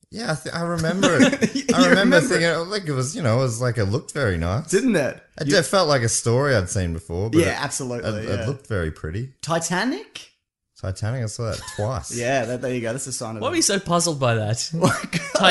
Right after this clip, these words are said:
Speaker 3: Titanic?
Speaker 2: I had to think about whether it was. No, that definitely was him.
Speaker 1: And that is one of those weird movies, you know, the movies where you know that it ends badly.
Speaker 2: Yeah, yeah.
Speaker 1: And it's, and you still watch it.
Speaker 2: You're still along for the
Speaker 1: And
Speaker 2: ride.
Speaker 1: I'm still, yeah,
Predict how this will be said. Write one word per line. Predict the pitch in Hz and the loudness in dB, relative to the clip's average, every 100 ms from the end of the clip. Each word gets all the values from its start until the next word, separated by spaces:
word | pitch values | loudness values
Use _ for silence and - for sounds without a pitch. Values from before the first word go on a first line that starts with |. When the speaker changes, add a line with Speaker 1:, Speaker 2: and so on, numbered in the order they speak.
| 175 | 4
Speaker 3:
Titanic? | - 165 262 539 539 - - - - | 2 2 2 0 0 -4 -12 -12 -2
Speaker 2:
I | |
had | 196 | -2
to | 185 | 0
think | 208 190 | 0 0
about | 175 170 160 | 2 2 2
whether | 156 | 0
it | 170 196 | 0 -2
was. | 233 170 180 | -2 -4 -2
No, | 175 139 | 0 2
that | 180 170 | 0 0
definitely | 170 160 135 | 0 0 -2
was | 131 131 | -2 -2
him. | 143 | 0
Speaker 1:
And | 180 | 4
that | 202 | 4
is | 196 160 | 2 2
one | 165 | 2
of | 160 | 4
those | 151 131 | 4 2
weird | 123 139 127 | 2 2 4
movies, | 120 127 123 117 | 4 4 2 0
you | |
know, | 135 131 | 2 2
the | 110 | 2
movies | 107 104 92 | 2 2 0
where | 95 | 0
you | 90 | 0
know | 87 87 90 | 0 0 0
that | 87 | -2
it | 80 | -2
ends | 82 85 80 | 0 0 -2
badly. | - 78 78 78 69 80 | -4 -4 -2 -4 -4 0
Speaker 2:
Yeah, | 151 139 | 2 2
yeah. | 135 123 104 - | 2 0 -2 -2
Speaker 1:
And | 120 | 0
it's, | 110 - _ _ _ - | 0 -4 _ _ _ -8
and | 104 | -2
you | 98 | -2
still | - 107 107 | -4 -4 -4
watch | 92 107 - | -2 -4 -6
it. | 139 | -6
Speaker 2:
You're | |
still | 135 202 196 | -2 0 2
along | 185 185 | 2 0
for | 175 | 0
the | 165 | 0
Speaker 1:
And | 151 | 4
Speaker 2:
ride. | 147 135 | 6 6
Speaker 1:
I'm | 113 | 4
still, | 170 185 127 | 2 0 2
yeah, | 151 123 76 | 2 2 0